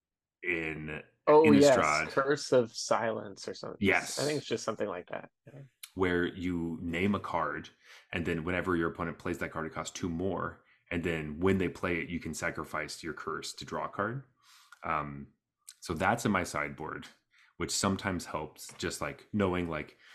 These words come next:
Speaker 1: if you just play it and say Shieldred, you're like, "I don't have to worry about turn four anymore. I know it's not
Speaker 2: Right.
Speaker 1: gonna happen on turn four, so that's okay." Um, so also it helps you drain, um, with Ariat.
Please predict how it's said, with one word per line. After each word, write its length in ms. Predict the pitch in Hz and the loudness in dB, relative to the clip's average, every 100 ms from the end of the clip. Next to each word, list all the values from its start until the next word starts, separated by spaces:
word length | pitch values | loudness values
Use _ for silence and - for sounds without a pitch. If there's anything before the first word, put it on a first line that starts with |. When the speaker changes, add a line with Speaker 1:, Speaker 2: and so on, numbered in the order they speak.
| - - _ 127 | -20 -20 _ 0
Speaker 1:
if 100 | 127 | 4
you 60 | 156 | 4
just 220 | - - | 2 -2
play 220 | - 104 | 2 4
it 60 | 104 | 4
and 100 | - | 2
say 80 | 92 | -2
Shieldred, 580 | - 87 78 92 90 | 0 -4 -2 -2 -2
you're 100 | 95 | 0
like, 180 | 85 82 117 | 0 2 2
"I 60 | |
don't 100 | 151 | 2
have 100 | 135 120 | 2 0
to 60 | |
worry 160 | 98 98 | 4 4
about 180 | 92 - | 2 0
turn 180 | 90 | -2
four 320 | 80 85 82 85 | -2 -4 -2 -2
anymore. 480 | 85 85 87 90 - | -2 -4 -4 -6 -2
I 100 | 98 | 0
know 220 | 98 92 | 2 0
it's 240 | 92 - 113 | -4 -2 2
not 60 | |
Speaker 2:
Right. 100 | 104 | 2
Speaker 1:
gonna 120 | 85 73 | 2 -4
happen 260 | 76 80 | -6 -6
on 80 | 78 | -8
turn 220 | - 78 | -6 -8
four, 320 | - 78 78 | -8 -8 -8
so 160 | - 80 | -8 -10
that's 240 | 78 - | -10 -12
okay." 280 | 67 82 92 - - - - - - | -12 -10 -12 -14 -20 -20 -20 -12 -2
Um, 480 | 80 71 69 69 - _ _ - _ _ _ _ _ - - | -2 -2 -6 -12 -14 _ _ -20 _ _ _ _ _ -20 -10
so 440 | 85 73 73 - _ _ _ 98 | -6 -6 -6 -12 _ _ _ 4
also 320 | 101 101 95 | 4 4 2
it 80 | 82 | 2
helps 260 | 85 82 | 0 -2
you 80 | 82 | -8
drain, 420 | 73 78 76 76 - _ _ - | -6 -6 -8 -10 -16 _ _ -10
um, 320 | 78 76 78 - _ _ | -10 -10 -14 -20 _ _
with 120 | - | -12
Ariat. 360 | 80 80 92 | -6 -4 -2